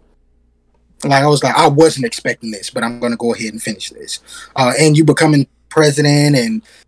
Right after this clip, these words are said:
the, the, the movie you were in at the end of it, um, actually buddying up with someone who was in the syndicate, uh, to make the movie. Like, the,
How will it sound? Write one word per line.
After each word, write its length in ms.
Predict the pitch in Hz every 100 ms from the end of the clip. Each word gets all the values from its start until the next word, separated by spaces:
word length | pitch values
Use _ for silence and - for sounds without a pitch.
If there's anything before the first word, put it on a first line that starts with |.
| -
the, 340 | 117 117 113 - _
the, 280 | 123 120 113 _ _ _ _ -
the 140 | 131
movie 300 | 156 175 165
you 180 | 156 156
were 120 | 147
in 320 | 147 147 143
at 140 | 139 135
the 120 | 123
end 280 | 147 143 143
of 180 | 135 131
it, 320 | 139 139 127 _ -
um, 480 | 120 117 107 - 117 _ _ _ _ _ _ _ -
actually 360 | 147 143 147 131
buddying 520 | - 151 143 139 135
up 140 | 139 135
with 160 | 113
someone 340 | - - 135 135
who 100 | 143
was 180 | 123
in 100 | 135
the 80 | 120
syndicate, 560 | - 151 123 - 123 - _ - - - - _ -
uh, 280 | 135 123 120
to 140 | -
make 240 | 131 147 -
the 80 | 139
movie. 360 | 143 131 131 - - - - _ _ _ _
Like, 220 | 147 151
the, 160 | 156